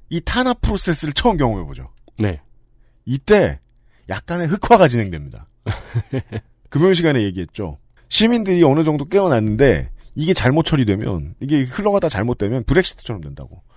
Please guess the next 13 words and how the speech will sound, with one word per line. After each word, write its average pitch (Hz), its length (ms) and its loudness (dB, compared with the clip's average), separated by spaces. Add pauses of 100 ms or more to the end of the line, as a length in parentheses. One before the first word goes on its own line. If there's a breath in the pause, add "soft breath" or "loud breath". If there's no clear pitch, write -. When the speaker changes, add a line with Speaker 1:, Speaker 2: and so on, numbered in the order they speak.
(440)
Speaker 1:
"아, - 100 -2
몰라, 151 200 4
다 139 100 0
문 120 160 -2
닫아, 110 140 -6
다 101 120 -4
싫어." 95 220 -8 (160)
Speaker 2:
음, 95 380 -4
음. 98 280 -6 (200)
Speaker 1:
네. 95 260 -2 (680 soft breath)
상당수의 226 680 0
의사들이 104 1200 -2
이 123 360 -2